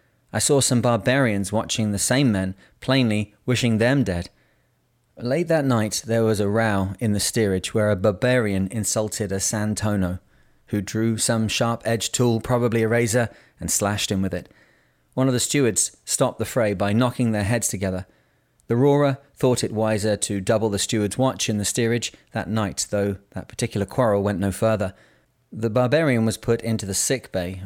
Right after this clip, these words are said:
He deserved all the trouble that came to him, we thought. He had played the trick, common among the Germans before the war, of trying to stare the Santano out of countenance. However, those who play with fire get burned in the end,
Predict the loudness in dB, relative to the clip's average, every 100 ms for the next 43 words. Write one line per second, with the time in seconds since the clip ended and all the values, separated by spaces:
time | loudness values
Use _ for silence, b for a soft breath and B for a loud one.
0 | -10 -4 -2 0 0 2 2 2 0 0
1 | 0 2 0 0 0 0 0 -4 -6 -6
2 | -4 -2 -2 -2 -10 b b b b -4
3 | 0 2 2 0 -2 0 -2 -4 _ -4
4 | 0 2 0 0 0 -2 0 0 2 -2
5 | -4 -4 -2 0 0 0 0 -4 b b
6 | b -6 -2 0 0 0 -2 2 2 2
7 | 0 -2 -2 0 0 0 -2 -4 -2 -2
8 | -2 -2 -2 0 0 0 -2 -6 b b
9 | b b -4 -2 0 0 -2 0 2 0
10 | -2 -4 0 0 2 0 0 0 0 -2
11 | b b -6 -6 -2 0 2 0 0 0
12 | 0 0 -2